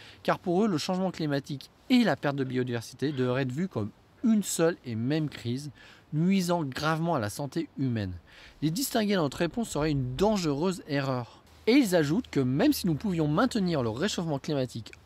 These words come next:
en deçà d'une augmentation de un virgule cinq degré, nous pourrions encore causer des dommages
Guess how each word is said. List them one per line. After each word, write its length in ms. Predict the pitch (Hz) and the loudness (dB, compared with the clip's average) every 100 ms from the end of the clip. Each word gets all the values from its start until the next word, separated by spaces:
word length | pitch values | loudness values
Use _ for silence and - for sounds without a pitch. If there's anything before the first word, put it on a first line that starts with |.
| - | -2
en 180 | 220 247 | 0 2
deçà 340 | 226 - 190 | 0 2 0
d'une 180 | 151 139 | 2 -2
augmentation 500 | 139 143 131 127 127 | -2 -4 -4 -4 -4
de 120 | 104 - | -6 -4
un 120 | 190 196 | 0 0
virgule 220 | 156 131 | 0 -4
cinq 280 | - 214 165 | -4 -4 -2
degré, 340 | 117 98 104 - - - - - | -4 -6 -8 -12 -20 -20 -20 -8
nous 60 | 165 | -8
pourrions 340 | 139 196 226 | 0 2 4
encore 240 | 208 175 190 | 2 0 -2
causer 280 | - 156 202 | -2 -2 0
des 140 | 135 | 0
dommages 380 | 120 135 139 | 0 0 -2